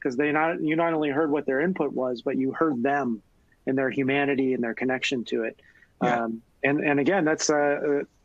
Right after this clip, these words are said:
Speaker 1: you've gotta do that in student affairs with the S G A president and,
Speaker 2: Right.
Speaker 1: uh, the students who, uh, are signing this petition and bringing it forward. And now you get to do it with the faculty president and, and other folks as you, you move through this. What's the most surprising part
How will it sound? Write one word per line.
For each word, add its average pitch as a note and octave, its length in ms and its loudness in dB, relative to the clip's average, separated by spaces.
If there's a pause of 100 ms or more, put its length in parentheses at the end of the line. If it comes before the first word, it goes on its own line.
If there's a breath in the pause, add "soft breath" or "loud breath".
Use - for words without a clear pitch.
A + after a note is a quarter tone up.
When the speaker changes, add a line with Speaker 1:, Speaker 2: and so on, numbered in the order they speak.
(280 loud breath)
Speaker 1:
you've D3+ 200 2
gotta E3 160 2
do D#3 140 2
that E3 240 2
in D3 100 -2
student D3+ 260 0
affairs E3 360 0
with C#3 160 0
the C#3+ 120 0
S C#3+ 120 -6
G D3 160 -2
A G3 140 0
president G#3 720 0
and, C#3+ 420 -2
Speaker 2:
Right. C#3 80 -2
Speaker 1:
uh, C3 260 -2
the C#3 60 -12
students D#3+ 420 -2
who, D3+ 300 0 (400 loud breath)
uh, D3+ 40 2
are C#3+ 280 0
signing D#3 320 0
this D#3 160 -2
petition E3+ 440 0
and D3 100 0
bringing D3+ 260 0
it C#3 140 -2
forward. D#3 340 2
And C3+ 100 0
now C#3+ 120 0
you D3 120 0
get C#3 120 -2
to C3+ 80 -2
do C3+ 180 0
it C3 100 -6
with - 120 -18
the - 160 -20
faculty B2 580 -4 (160)
president E3 540 0
and, C3 220 -2
and C3 200 -2
other C#3 180 2
folks C3 320 -2
as A#2+ 120 0
you, B2 260 -2
you C#3+ 120 0
move C3+ 200 -2
through D#3 160 0
this. C3+ 260 -2 (840 loud breath)
What's F#4+ 260 2
the G#4 120 2
most D4 260 2
surprising F3+ 1160 0
part D3 360 -2